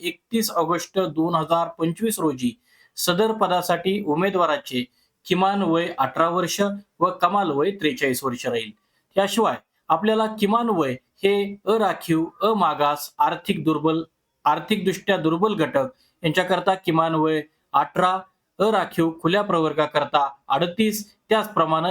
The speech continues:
इतर प्रवर्गाकरता त्रेचाळीस वर्ष ही कमाल वयोमर्यादा राहील. अर्ज दाखल करण्याची पद्धत ही ऑफलाईन राहील आणि नोकरीचं ठिकाण हे वर्धा राहील. याच्यामध्ये आपल्याला सिलेक्शन प्रोसेस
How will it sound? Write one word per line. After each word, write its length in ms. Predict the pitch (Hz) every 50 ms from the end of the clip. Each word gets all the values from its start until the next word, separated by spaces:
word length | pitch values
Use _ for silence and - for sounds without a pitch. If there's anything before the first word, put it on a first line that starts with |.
| 180 -
इतर 260 | 180 180 - 247 233
प्रवर्गाकरता 800 | - - 160 156 147 147 143 147 143 - - 139 135 - 190 190
त्रेचाळीस 640 | - - - 160 165 165 165 - 208 196 - -
वर्ष 300 | 143 143 139 131 - -
ही 140 | 185 180 180
कमाल 340 | 175 - 160 143 143 143 147
वयोमर्यादा 680 | 143 143 135 131 127 123 127 123 123 127 127 175 170
राहील. 260 | 139 117 110 104 104 _ _ _ _ _ _ _ -
अर्ज 200 | 151 147 151 165
दाखल 280 | 160 165 151 - 165
करण्याची 420 | 156 - - 147 151 151 151 - 160
पद्धत 340 | - - 147 139 135 156 147 -
ही 60 | 151
ऑफलाईन 540 | 147 - 139 147 147 - 165 180 190 190 180
राहील 280 | 180 185 208 214 208 208 - _ _ _ -
आणि 140 | 165 180
नोकरीचं 460 | 190 196 214 214 214 220 220 214 202 185
ठिकाण 400 | - 147 135 - 143 139 151 139
हे 140 | 135 180
वर्धा 400 | 208 190 160 143 135 120 131 123
राहील. 240 | 120 117 117 113 110 - _ _ _ _ _ -
याच्यामध्ये 400 | 156 - 196 190 196 196 208 214
आपल्याला 300 | 196 202 190 202 214 208
सिलेक्शन 480 | - - 175 170 165 - - 185 175 160
प्रोसेस 600 | - - 214 208 - - 156 131 123 - -